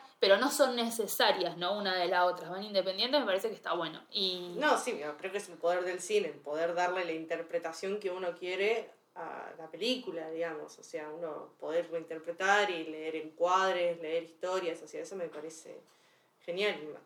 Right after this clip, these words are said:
Speaker 2: inclusive con todas las referencias cruzadas que existen <laughs> hoy
Speaker 1: No,
Speaker 2: en
Speaker 1: bueno,
Speaker 2: día.
Speaker 1: pero anda a ver una de, no sé, de Tarkovsky, que te pone un, hay, hay mucho más obvia que quizás que, que, que en Camp, que no digo que no sea obvio poner Mad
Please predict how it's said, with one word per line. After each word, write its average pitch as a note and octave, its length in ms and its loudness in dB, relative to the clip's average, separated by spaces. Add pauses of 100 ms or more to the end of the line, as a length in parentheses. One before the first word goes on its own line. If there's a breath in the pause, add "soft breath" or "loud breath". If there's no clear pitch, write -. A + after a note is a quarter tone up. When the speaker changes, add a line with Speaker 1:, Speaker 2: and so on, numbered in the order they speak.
Speaker 2:
inclusive F#3 480 -4
con E3 160 -4
todas E3+ 220 -2
las E3+ 180 -14
referencias F#3 500 -6
cruzadas G3 400 -2
que - 80 -8
existen - 440 0
<laughs> - 640 2
hoy G#3 200 4
Speaker 1:
No, A3 100 10
Speaker 2:
en C#4 40 10
Speaker 1:
bueno, D4+ 160 12
Speaker 2:
día. A#3 160 10
Speaker 1:
pero A#3+ 200 10 (220)
anda B3+ 260 6
a D4 40 12
ver D4+ 140 8
una C4 220 8
de, A#3 200 8
no A#3+ 120 0
sé, F#3+ 360 2
de F#3 140 2
Tarkovsky, G3 760 -2
que G3 120 4
te G#3 120 2
pone A#3 540 4
un, A3 540 -8 (360 soft breath)
hay, G#3+ 300 2
hay B3 140 8
mucho D4+ 300 8
más C4 220 6
obvia C4+ 320 12
que G3 120 2
quizás F#3+ 420 0
que, F3+ 420 -2
que, F3 520 -4
que G3 80 2
en F#3 140 0
Camp, A#3 360 4
que G3 420 6 (440)
no A3 120 6
digo C4 200 10
que A#3 100 8
no A3+ 100 4
sea G#3+ 280 8
obvio G3 280 10
poner F#3+ 500 2
Mad F#3 280 2